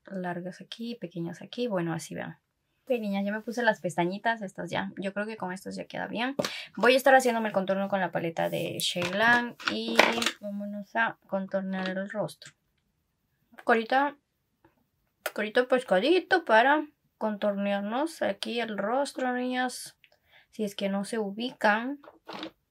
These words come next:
Por aquí un poquitín, por lo que la papadusca. Un poquito en la frente para que no nos salgan tanta frente.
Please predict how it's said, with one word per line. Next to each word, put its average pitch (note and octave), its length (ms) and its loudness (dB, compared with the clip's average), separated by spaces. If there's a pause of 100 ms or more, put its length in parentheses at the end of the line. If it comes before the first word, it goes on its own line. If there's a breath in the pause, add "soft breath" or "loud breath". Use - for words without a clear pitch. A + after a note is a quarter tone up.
(680)
Por G3 160 0
aquí F3 160 -4
un F#3+ 100 -4
poquitín, A#3 920 -4 (140)
por G3 180 2
lo F#3 200 -6
que - 360 -8 (640 loud breath)
la G3+ 260 4
papadusca. A3 1080 -2 (840 soft breath)
Un G3 220 -6
poquito F3 320 -4
en D3+ 100 -4
la C#3 160 -4 (160)
frente A#3+ 380 -2
para G3 160 -4
que F3 100 -8
no F3+ 160 -6
nos F#3+ 140 -6
salgan G3 400 -8 (100)
tanta G3+ 400 -2
frente. C4 800 -6